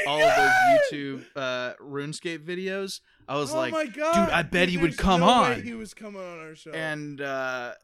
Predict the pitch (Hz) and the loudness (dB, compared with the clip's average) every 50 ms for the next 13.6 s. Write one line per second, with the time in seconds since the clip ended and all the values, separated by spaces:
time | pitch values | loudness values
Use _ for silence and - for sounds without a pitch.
0 | _ _ - 156 170 175 175 165 143 170 170 165 160 165 170 185 196 196 196 185 | _ _ -18 -12 -6 -4 -4 -4 -2 -4 -4 -4 -6 -6 -6 -6 -4 -2 -2 -4
1 | 180 180 - 233 240 233 214 151 147 139 135 127 127 - - 143 151 156 165 170 | -6 -8 -10 -12 -10 -8 -8 -6 -4 -4 -4 -4 -6 -6 -8 -8 -8 -6 -6 -6
2 | 160 156 - - 170 - 202 240 202 214 285 262 - - 247 247 202 196 208 226 | -8 -8 -6 -6 -6 -4 -2 -2 0 0 0 0 0 0 2 4 6 6 6 6
3 | 240 233 185 185 196 185 175 156 143 151 151 151 160 151 - - - 131 127 139 | 6 6 4 6 6 6 4 4 2 4 4 4 4 2 0 -4 -4 -2 0 0
4 | 135 131 110 123 123 123 131 131 131 131 123 123 120 117 113 110 - - 120 113 | 0 0 -2 -4 -6 -8 -6 -6 -6 -6 -4 -4 -4 -4 -4 -6 -6 -6 -4 -4
5 | 110 110 107 104 - 117 110 110 107 101 - - 104 101 101 101 95 175 170 170 | -4 -4 -6 -6 -8 -8 -8 -8 -8 -8 -10 -8 -8 -6 -4 -4 -4 -4 -4 -6
6 | 160 147 143 143 156 160 156 151 143 135 127 123 117 117 120 120 120 107 107 110 | -8 -8 -10 -12 -12 -12 -10 -12 -12 -12 -10 -8 -4 0 2 2 4 4 2 2
7 | 104 101 101 - 113 92 104 127 143 165 - - - - - - - - - - | 0 -2 -4 -8 -10 -8 -6 -4 -2 0 0 0 0 -2 -6 -8 -8 -8 -8 -10
8 | - - - - - - 277 - - - - 240 220 - - 185 185 170 151 143 | -10 -12 -14 -14 -2 -2 -2 -2 -2 0 2 2 2 4 2 0 0 2 0 0
9 | 139 131 120 - - - 277 302 254 226 262 269 247 247 220 180 - - - - | -4 -6 -8 -8 -8 -6 -6 -6 -6 -6 -6 -6 -4 -2 -4 -4 -6 -10 -18 -20
10 | - - 302 349 359 269 233 254 233 226 208 180 151 143 - - - - - 175 | -12 -6 -2 -2 -2 -2 -4 -6 -6 -6 -6 -8 -10 -12 -16 -20 -12 -10 -10 -10
11 | - - - _ - - - _ _ - _ _ _ - - - - - - 151 | -10 -12 -18 _ -20 -20 -20 _ _ -20 _ _ _ -20 -16 -14 -12 -6 -4 -4
12 | 175 180 143 131 135 147 156 151 147 139 127 196 196 185 131 123 - - - - | -2 -2 -2 -2 0 0 2 2 0 0 -2 -2 -4 -4 -2 -2 -2 -2 -2 -4
13 | 117 82 110 120 113 110 107 107 107 101 101 | -4 -6 -8 -10 -8 -8 -8 -8 -8 -10 -12